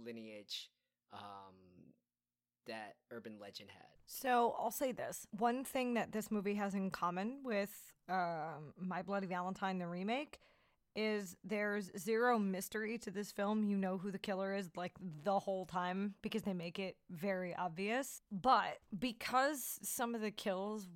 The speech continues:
Speaker 2: weren't, like, terrible, there are definitely, like, I could put this on and just sort of, like, let it go in,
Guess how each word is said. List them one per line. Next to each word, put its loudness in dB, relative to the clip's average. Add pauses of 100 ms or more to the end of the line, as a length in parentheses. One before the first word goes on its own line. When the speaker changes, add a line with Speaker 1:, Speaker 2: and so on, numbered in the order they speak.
(140)
Speaker 2:
weren't, 0 (580)
like, -6 (100)
terrible, 0 (560)
there 8
are 10
definitely, 6 (120)
like, 4
I 8
could -2
put 0
this 0
on -2 (240)
and 2
just -6
sort -4
of, -6
like, -2
let -2
it -4
go -6 (100)
in, -4